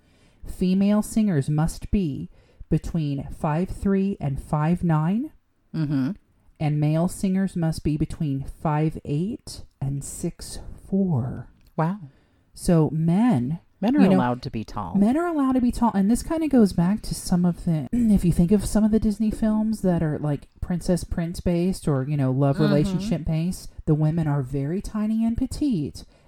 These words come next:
Speaker 1: and the man is big and tall and
Speaker 2: Mm-hmm.
Speaker 1: strong. And it plays on those, um,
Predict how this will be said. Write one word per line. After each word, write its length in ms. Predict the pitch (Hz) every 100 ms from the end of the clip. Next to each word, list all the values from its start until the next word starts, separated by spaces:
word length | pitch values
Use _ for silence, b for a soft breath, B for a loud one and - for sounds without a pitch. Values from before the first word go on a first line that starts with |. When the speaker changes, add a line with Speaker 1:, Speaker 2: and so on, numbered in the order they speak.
| -
Speaker 1:
and 160 | 147
the 60 | 139
man 280 | 143 143 143
is 200 | 127 -
big 640 | - - 143 131 127 120
and 160 | 117 113
tall 500 | - 147 147 127 117
and 100 | 107 156
Speaker 2:
Mm-hmm. 80 |
Speaker 1:
strong. 480 | 147 151 143 131 117 b b 151
And 140 | 143
it 100 | -
plays 360 | - 170 175 165
on 160 | 135
those, 400 | 131 110 113 - b b b b
um, 280 | - 117 113